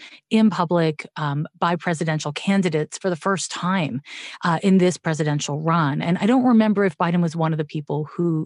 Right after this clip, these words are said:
who did acknowledge trans people, but I think that, um, the rights of women and queers and non-binary folks are interwoven. And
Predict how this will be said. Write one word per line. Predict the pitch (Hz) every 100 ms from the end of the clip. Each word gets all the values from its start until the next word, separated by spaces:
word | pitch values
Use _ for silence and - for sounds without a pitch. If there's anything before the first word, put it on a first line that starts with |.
| -
who | 185
did | 170 165 165 160 -
acknowledge | 156 143 147 143 -
trans | 147 143 -
people, | - 147 147 151
but | 160
I | 160
think | 220 202
that, | 190 175 - - - - -
um, | 190 175 170 -
the | 196
rights | 185 190 190 - - - -
of | 175
women | 240 262 254 233 226
and | 165 160 165
queers | - 240 226 214 180 -
and | 165 160 165
non-binary | 156 156 160 170 165 160
folks | 151 156 151
are | 147 139 -
interwoven. | - 190 180 190 160 151 170 180 247 285 302 - - - - -
And | 196 185 175 170